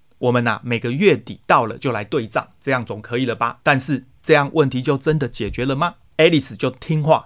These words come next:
去买了一台电脑，Bob 也听话去买了一台电脑。这个时候呢，Satoshi 啊，就把这个比特币账本复制一份给 Alice，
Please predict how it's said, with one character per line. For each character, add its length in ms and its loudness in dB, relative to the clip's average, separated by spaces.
去 140 -4
买 180 -2
了 80 -8
一 80 -4
台 160 -6
电 220 -2
脑， 240 -10
Bob 300 4
也 160 -8
听 220 -2
话 200 -2
去 140 -10
买 160 -6
了 80 -8
一 80 -8
台 160 -8
电 220 0
脑。 180 -12
这 120 -4
个 80 -4
时 180 -12
候 180 -4
呢， 160 -8
Satoshi 720 -6
啊， 140 -16
就 140 -8
把 160 -8
这 80 -12
个 80 -10
比 180 -14
特 160 -8
币 140 -10
账 200 -2
本 220 -12
复 220 -2
制 160 -2
一 80 -2
份 200 -4
给 120 -14
Alice， 420 -4